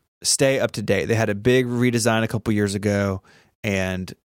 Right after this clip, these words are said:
they've been iterating on it. And they, I think they are as, I think they are competitive. Now, I think you just look at their Twitter followers and you know that it's a much smaller platform than Todoist, but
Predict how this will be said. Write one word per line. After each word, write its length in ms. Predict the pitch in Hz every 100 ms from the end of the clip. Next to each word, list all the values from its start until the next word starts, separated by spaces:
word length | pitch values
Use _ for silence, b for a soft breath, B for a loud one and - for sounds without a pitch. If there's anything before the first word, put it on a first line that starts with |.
| _ _ _ -
they've 260 | 113 107 101
been 140 | 107
iterating 440 | 120 123 117 113
on 180 | 107 101
it. 180 | 101 -
And 160 | 117 110
they, 240 | 107 104
I 120 | - 107
think 200 | 120 113
they 120 | 113
are 220 | 110 107
as, 200 | 107 - -
I 60 | 117
think 160 | 120
they 100 | 113
are 180 | 104 113
competitive. 600 | 113 101 139 104 71 - B B B B
Now, 260 | 120 113
I 80 | 98
think 260 | 113 147 -
you 120 | 131
just 140 | 131 139
look 80 |
at 60 | 120
their 80 | 107
Twitter 240 | 160 156
followers 360 | 127 110 104 104
and 80 | 107
you 60 |
know 160 | 110 107
that 100 | 101
it's 340 | - - - - _ -
a 140 | 113
much 200 | 113 -
smaller 440 | - 127 110 104 101
platform 520 | 113 98 - 101 98
than 120 | 98
Todoist, 580 | - 127 147 101 - - b b b b -
but 360 | 107 98 -